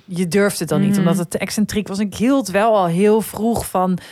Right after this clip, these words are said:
Speaker 1: speciale dingen dragen. En ik wilde niet dragen wat iedereen droeg, maar ik had ook de ballen niet om, om gewoon iets aan te trekken.
Speaker 2: Ja.
Speaker 1: Toen had mijn oma, had iets mo-, mocht altijd zo, eh,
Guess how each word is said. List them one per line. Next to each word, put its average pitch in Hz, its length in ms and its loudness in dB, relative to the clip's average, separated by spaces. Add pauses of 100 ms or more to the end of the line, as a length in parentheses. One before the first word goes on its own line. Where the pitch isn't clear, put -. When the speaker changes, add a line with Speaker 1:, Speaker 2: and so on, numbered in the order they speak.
(180)
Speaker 1:
speciale 196 580 -2
dingen 208 240 0
dragen. 147 340 -4
En 185 120 -2
ik 190 40 -8
wilde 214 200 0
niet 247 220 2
dragen 180 320 -4
wat 175 120 -6
iedereen 190 460 -4
droeg, 269 480 0 (240)
maar 202 100 -2
ik 196 60 -6
had 208 120 -2
ook 240 140 0
de 240 80 -2
ballen 233 300 2
niet 151 220 -4
om, 160 340 -4 (100)
om 170 560 -4
gewoon 175 300 -4
iets 165 160 -8
aan 165 180 -4
te 165 100 -8
trekken. - 440 -10
Speaker 2:
Ja. 165 220 -8 (160)
Speaker 1:
Toen 196 140 -2
had 202 100 0
mijn 202 120 0
oma, 226 420 0 (380)
had 185 320 -2 (160)
iets 175 200 -14
mo-, 202 260 -4
mocht 185 300 2
altijd 185 360 -2
zo, 170 340 -2 (720)
eh, 180 100 -2